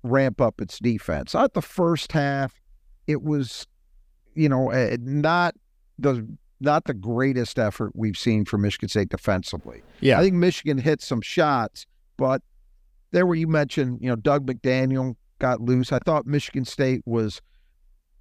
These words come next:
Speaker 1: overhelping off the wrong guys on the perimeter.
Speaker 2: Yeah, for sure.
Speaker 1: Um, you know, and that led to some easier shots.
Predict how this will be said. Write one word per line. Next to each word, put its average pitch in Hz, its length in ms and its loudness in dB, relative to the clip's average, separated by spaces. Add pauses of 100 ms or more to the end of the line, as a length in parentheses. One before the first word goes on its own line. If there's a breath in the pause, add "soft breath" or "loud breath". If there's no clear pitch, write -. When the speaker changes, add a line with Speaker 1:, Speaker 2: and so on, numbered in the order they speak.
(880)
Speaker 1:
overhelping 147 960 2
off 123 320 -2
the 123 100 -4
wrong 123 460 0
guys 117 500 0
on 107 140 -2
the 104 80 -4
perimeter. 117 760 0 (300)
Speaker 2:
Yeah, 113 240 6 (140)
for 120 160 0
sure. 95 200 -2 (280)
Speaker 1:
Um, 110 640 0
you 123 180 0
know, 110 220 4
and 110 100 2
that 113 200 2
led 120 340 2
to 117 80 0
some 117 260 0
easier 110 540 0
shots. - 640 -2